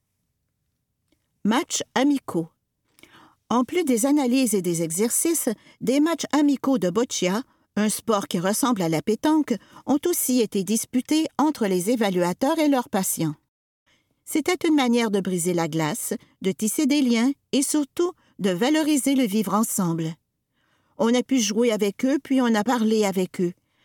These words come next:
C'était plus le fun qu'être juste en entretien, en évaluation avec eux. On crée vraiment un premier contact dans un cadre sportif,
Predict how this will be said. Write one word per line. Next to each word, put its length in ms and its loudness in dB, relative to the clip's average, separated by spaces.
C'était 300 0
plus 260 -2
le 100 2
fun 300 0
qu'être 340 -2
juste 300 -2
en 120 2
entretien, 600 0
en 160 0
évaluation 920 0
avec 340 -2
eux. 140 0
On 100 2
crée 200 0
vraiment 380 2
un 40 -2
premier 360 0
contact 500 -2
dans 300 -2
un 40 -4
cadre 360 -2
sportif, 640 -4